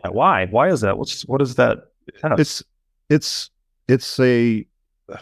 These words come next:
Speaker 2: I mean, it's a feature of women. It's not a bug, right?
Speaker 1: Mm-hmm.
Speaker 2: I think because evolutionary speaking, I mean, if a woman made a bad mate choice,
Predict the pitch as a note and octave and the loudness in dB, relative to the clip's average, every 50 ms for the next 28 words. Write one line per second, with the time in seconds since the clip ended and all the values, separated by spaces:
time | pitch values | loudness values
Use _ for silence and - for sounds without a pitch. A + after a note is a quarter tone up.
0 | - - - - - A2 B2 B2 B2 - - A#2+ - - - D3 E3+ - - C3+ | -20 -20 -18 -8 -2 0 4 4 2 2 0 -6 -6 -4 -4 -2 -2 -2 0 0
1 | A2 G2 E2+ E2+ G2 F#2 F#2 F2 E2+ E2+ - - - - E2+ C#2+ C2 D#2+ D#2+ D2+ | 2 2 2 2 2 2 2 2 0 -2 -2 -2 -2 0 0 -2 0 0 0 0
2 | C#2 - - - _ _ - - D#2 E2 D#2+ A#1+ - - A2 G#2+ G#2 G2+ - - | 0 -4 -8 -20 _ _ -4 0 0 0 0 -2 -4 -8 -10 -10 -10 -10 -14 -14
3 | - - G2+ - - C#3 A#2+ - - A2+ - - A#2+ G#2+ F#2+ - - G#2 G2 G#2 | -4 -2 -2 2 2 2 2 2 -2 -4 0 2 2 2 2 2 0 0 2 2
4 | G2 G2 F#2 - - A2+ G#2+ E2+ - - - F#2+ F#2 - G2 F2 E2 E2 - _ | 2 2 0 0 -2 -4 -4 -4 -6 -4 -4 -4 -2 -2 -2 -4 -4 -4 -8 _
5 | _ _ _ _ _ _ - - F#2 F#2+ F#2+ F#2 F#2 F#2 F2+ - _ _ _ _ | _ _ _ _ _ _ -6 -2 0 2 4 4 4 2 0 -2 _ _ _ _
6 | _ - - G#2+ - A#2 A2 A2 B2+ C#3+ D3 C#3+ B2+ A#2+ A2+ A2+ A2 F#2+ D2+ D2+ | _ -4 -4 0 2 2 2 2 2 2 2 2 2 2 2 2 2 0 0 0
7 | F2+ F2+ F#2 F2+ E2+ D#2 D2 D#2+ D#2+ E2+ - - - F2+ F#2 G2+ - - - | 0 0 2 0 0 -2 -6 -8 -8 -8 -8 -4 0 0 0 0 -2 -6 -18